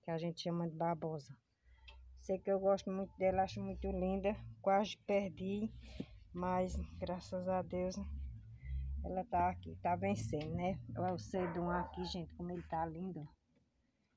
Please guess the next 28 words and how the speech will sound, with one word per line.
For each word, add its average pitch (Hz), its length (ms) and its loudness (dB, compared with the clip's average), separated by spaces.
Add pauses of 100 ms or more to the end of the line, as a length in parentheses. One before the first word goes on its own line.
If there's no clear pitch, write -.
(360)
E - 100 -4
aqui 196 300 2
ele 214 140 0
tá 226 200 8
no 254 180 4
tempo. 170 360 0 (360)
Ele 175 240 -2
leva 185 300 6
sol, 196 360 6
leva 180 340 4
chuva. 196 640 0 (640)
E 185 80 -6
tá 208 300 2
assim, 147 380 -4
ó. 127 80 -8 (260)
Muito, 185 380 -4
muito 190 300 -2
bonito. 202 580 -2 (960)
Aí 208 300 8
a 214 160 12
outra 214 440 8
parte, 208 460 6
que 185 260 0
outro 196 340 2
galho, 196 300 8
né, 190 240 6
eu 185 100 8
plantei, 190 680 4